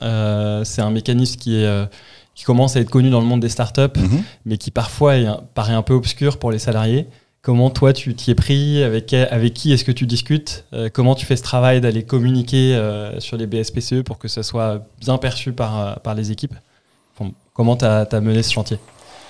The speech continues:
Speaker 2: Alors, c'est un sujet qui est, euh, très important parce que ça permet justement aux collaborateurs de faire partie de l'aventure et, euh, de potentiellement, quand on aura fait l'I P O, euh, d'être en retraite à quarante-cinq ans.
Speaker 1: <laughs>
Speaker 2: Euh,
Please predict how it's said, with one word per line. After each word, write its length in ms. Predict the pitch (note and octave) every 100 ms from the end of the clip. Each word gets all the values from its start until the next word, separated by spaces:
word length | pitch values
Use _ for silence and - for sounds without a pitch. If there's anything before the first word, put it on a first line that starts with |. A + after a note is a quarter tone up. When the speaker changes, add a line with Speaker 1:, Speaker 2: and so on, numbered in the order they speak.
| - - - _ _ _ _ _ _ _ _ _ _ _ _ - -
Speaker 2:
Alors, 140 | D#2+
c'est 140 | -
un 40 | F#2+
sujet 300 | - G#2 B2+
qui 220 | - G2+
est, 100 | G#2
euh, 500 | G2 F2+ E2+ E2 D2+ -
très 220 | - - A2+
important 460 | A2 G2+ - C#3+
parce 120 | C#3
que 80 | -
ça 80 | F#2
permet 180 | F2+ G2
justement 260 | F#2+ G#2
aux 20 | G2+
collaborateurs 640 | F#2+ F2+ F2+ F2+ - A2
de 80 | F2+
faire 180 | D#2+ F2
partie 320 | G2+ F#2 A2
de 40 |
l'aventure 720 | F#2+ F2 F2 - A2+ A#2+ F#2+ - -
et, 200 | E2+ F#2
euh, 420 | D#2 C2+ A1+ B1+
de 80 | G#1+
potentiellement, 520 | - - F2 G2 F#2+
quand 120 | G2+ E2+
on 40 |
aura 240 | D#2 D#2 E2
fait 160 | -
l'I 140 | E2+ E2
P 220 | - F2+
O, 260 | G2 G#2 G2 -
euh, 240 | C#2+ C#2 G#1+
d'être 220 | G#1 F2 F2
en 80 |
retraite 280 | E2 - -
à 40 | C#2
quarante-cinq 500 | - - E2+ E2+ F2+
ans. 80 | C#3 -
Speaker 1:
<laughs> 60 | - - - - -
Speaker 2:
Euh, 840 | F#2 F2+ F2+ F2+ F#2 F#2 F2 F#2 F#2